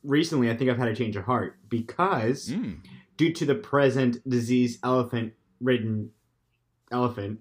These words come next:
Speaker 1: whatever. <laughs> You know what I meant.
Speaker 2: Disease, the disease-ridden elephant in the room.
Speaker 1: Yes, thank you. Um,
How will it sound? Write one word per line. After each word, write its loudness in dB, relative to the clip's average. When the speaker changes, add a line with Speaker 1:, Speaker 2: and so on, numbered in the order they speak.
Speaker 1:
whatever. -4
<laughs> -
You 6
know 10
what 8
I 6
meant. -6
Speaker 2:
Disease, -4
the -2
disease-ridden -6
elephant -8
in -14
the -14
room. -16
Speaker 1:
Yes, -6
thank -6
you. -2
Um, 4